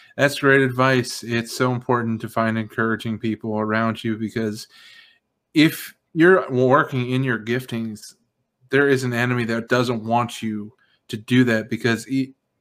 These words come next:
sometimes your giftings may be only to reach one person,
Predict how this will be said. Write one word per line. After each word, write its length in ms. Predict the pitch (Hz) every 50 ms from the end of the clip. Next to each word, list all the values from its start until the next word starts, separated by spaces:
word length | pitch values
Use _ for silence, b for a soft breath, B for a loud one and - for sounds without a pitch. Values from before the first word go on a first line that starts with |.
| _ _ _
sometimes 520 | - - 180 196 196 233 220 202 190 180 -
your 120 | 175 165
giftings 560 | 170 - 175 175 175 - 160 151 147 135 - B B B B B B
may 200 | 143 147 160 170
be 200 | 165 175 160 165
only 320 | - 143 143 156 160 156 139
to 120 | 143 135
reach 300 | 127 127 127 127 - -
one 240 | 117 120 143 147 131
person, 580 | 135 - 139 143 143 135 - - 98 - -